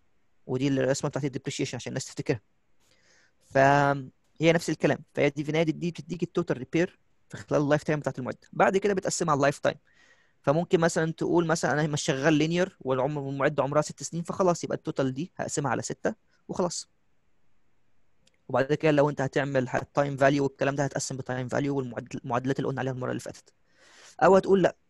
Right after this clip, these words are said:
هي هتبقى هنستعمل اللي هي ال-، الريفر-، الس-، السم اوف ييرز digits، بس هتبقى reverse المرة دي.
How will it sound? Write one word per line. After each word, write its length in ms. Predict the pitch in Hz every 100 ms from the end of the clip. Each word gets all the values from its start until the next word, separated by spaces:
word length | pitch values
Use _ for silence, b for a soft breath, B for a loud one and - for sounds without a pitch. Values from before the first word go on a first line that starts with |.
| _
هي 240 | 143 160 147
هتبقى 400 | 151 - 143 143
هنستعمل 420 | 143 - 147 143
اللي 160 | 135
هي 140 | 147 151
ال-، 180 | 139 131
الريفر-، 520 | 135 143 131 151 -
الس-، 180 | 143 160
السم 320 | 160 - 156
اوف 140 | 143
ييرز 260 | 143 151 131
digits، 400 | 131 - - - b b -
بس 200 | 190 214
هتبقى 220 | - 180
reverse 340 | 170 190 -
المرة 220 | 151 127
دي. 160 | -